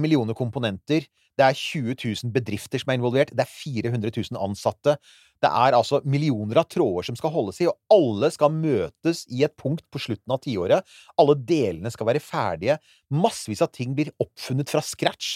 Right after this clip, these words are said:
som for eksempel måneromdrakter, eh, liksom sånn, eh, og, og, og datasystemer, dataprogrammer, alle sånne ting blir jo bare, måtte jo bare oppfinnes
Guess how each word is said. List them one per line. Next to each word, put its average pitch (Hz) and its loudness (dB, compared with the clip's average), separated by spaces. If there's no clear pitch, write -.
som 196 0
for 196 0
eksempel 151 0
måneromdrakter, 120 2
eh, 123 4
liksom 139 0
sånn, 123 4
eh, 117 6
og, 127 6
og, 120 4
og 120 0
datasystemer, 120 2
dataprogrammer, 117 -2
alle 151 4
sånne 156 -2
ting 147 -6
blir 123 0
jo 123 2
bare, 113 2
måtte 135 -2
jo 131 -4
bare 127 2
oppfinnes 107 -8